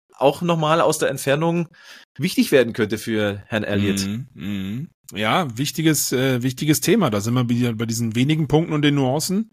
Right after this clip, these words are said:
Speaker 2: die entscheidend, äh, sein werden. Ja, am Ende müssen, müssen sie liefern. Wir reden eigentlich nie über Kicker, ne?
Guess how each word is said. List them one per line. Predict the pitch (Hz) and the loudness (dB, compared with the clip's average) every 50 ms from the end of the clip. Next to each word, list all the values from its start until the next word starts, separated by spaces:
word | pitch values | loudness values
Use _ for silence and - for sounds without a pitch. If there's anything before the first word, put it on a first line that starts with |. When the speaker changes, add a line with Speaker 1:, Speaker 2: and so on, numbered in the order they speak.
| _ - - - - - - _ _ - | _ -20 -20 -20 -20 -20 -20 _ _ -6
Speaker 2:
die | - 131 | -2 -2
entscheidend, | 127 131 123 - 127 139 151 143 127 120 123 | 0 0 2 2 2 2 2 0 -2 -2 -4
äh, | 120 104 104 104 95 92 98 | -4 -6 -6 -6 -8 -8 -6
sein | 101 107 101 98 98 | -4 -2 -2 -2 -2
werden. | 98 98 95 95 95 | -2 -2 -2 -2 -2
Ja, | 104 127 131 | -2 -2 -2
am | 101 98 98 | -2 -2 -2
Ende | 104 123 139 135 | 0 2 4 4
müssen, | 131 139 131 - 147 127 | 4 4 2 2 2 2
müssen | 147 160 151 170 143 | 4 4 4 4 4
sie | 123 | 4
liefern. | 113 113 110 104 - 104 95 98 107 - | 4 2 2 0 0 -2 -4 -4 -8 -6
Wir | - 110 107 | -4 -2 0
reden | 110 123 139 143 139 | 2 2 2 2 0
eigentlich | 117 131 135 120 | 0 0 2 2
nie | 127 147 | 2 2
über | 175 165 127 113 | 2 2 0 -2
Kicker, | - - 127 - 160 143 | -2 -2 -2 0 0 0
ne? | 123 165 233 277 | 0 -2 -2 -4